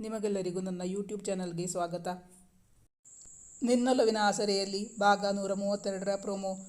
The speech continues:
ವೈದ್ಯರ ಬಳಿ ತಪಾಸಣೆಗೆಂದು ಹೋಗಿ ಕುಳಿತಾಗ ಅಲ್ಲಿ ಫಿನೈಲ್ ಹಾಕಿ ನೆಲ ಒರೆಸುತ್ತಿದ್ದರು.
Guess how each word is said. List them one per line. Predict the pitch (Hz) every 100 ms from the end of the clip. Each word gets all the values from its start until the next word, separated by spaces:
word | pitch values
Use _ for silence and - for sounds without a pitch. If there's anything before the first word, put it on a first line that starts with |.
| - -
ವೈದ್ಯರ | 226 233 208 208
ಬಳಿ | 196 190
ತಪಾಸಣೆಗೆಂದು | 190 196 202 202 220 214 233 202
ಹೋಗಿ | 196 196 190
ಕುಳಿತಾಗ | 196 190 196 190 190
ಅಲ್ಲಿ | 190 208 202 202 - - - -
ಫಿನೈಲ್ | 240 233 233
ಹಾಕಿ | 233 202 202 196
ನೆಲ | 196
ಒರೆಸುತ್ತಿದ್ದರು. | 196 190 180 202 202 190